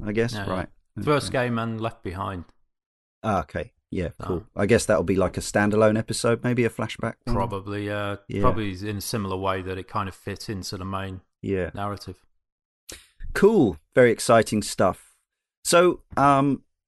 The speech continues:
Speaker 1: I think I do want to address, even though we don't always talk about the kind of the, the talk around games, obviously post The Last of Us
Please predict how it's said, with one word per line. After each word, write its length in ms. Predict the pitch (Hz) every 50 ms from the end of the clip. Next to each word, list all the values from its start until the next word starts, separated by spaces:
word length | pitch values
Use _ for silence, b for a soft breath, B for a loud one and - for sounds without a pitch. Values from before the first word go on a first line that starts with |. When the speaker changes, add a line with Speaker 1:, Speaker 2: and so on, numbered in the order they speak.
| _ _ -
Speaker 1:
I 60 | 139
think 300 | - - 262 214 - - 147
I 60 | 147
do 340 | - - - 123 135 139 143
want 240 | 143 151 147 139 139
to 140 | - - 160
address, 440 | 151 147 - 165 160 151 143 - -
even 200 | 160 143 139 135
though 160 | 135 135 135
we 120 | 127 131
don't 220 | - 123 120 - -
always 300 | 139 117 120 123 117 113
talk 240 | - 139 127 - 127
about 300 | 113 127 120 120 - -
the 60 | 131
kind 240 | - - 127 120 117
of 120 | 113 104
the, 220 | - 110 110 107 - -
the 100 | - 101
talk 340 | - - - 123 107 -
around 380 | 117 101 110 110 113 117 113 104
games, 380 | - 117 117 117 113 117 110 -
obviously 480 | 117 107 104 113 107 - - 117 113 104
post 420 | - - - 117 107 - - -
The 60 | - 101
Last 280 | 104 101 101 - -
of 80 | 98 101
Us 280 | 98 - - - -